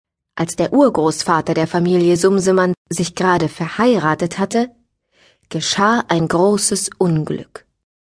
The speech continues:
Er war gerade mit seiner kleinen Frau im Wald spazieren geflogen, an einem schönen Sonntagabend. Sie hatten viel gegessen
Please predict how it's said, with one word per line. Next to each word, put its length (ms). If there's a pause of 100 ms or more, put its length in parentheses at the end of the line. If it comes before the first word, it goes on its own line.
(1080)
Er 140
war 160
gerade 400
mit 160
seiner 260
kleinen 460
Frau 280
im 120
Wald 260
spazieren 600
geflogen, 600 (360)
an 140
einem 220
schönen 500
Sonntagabend. 1120 (1000)
Sie 240
hatten 380
viel 380
gegessen 760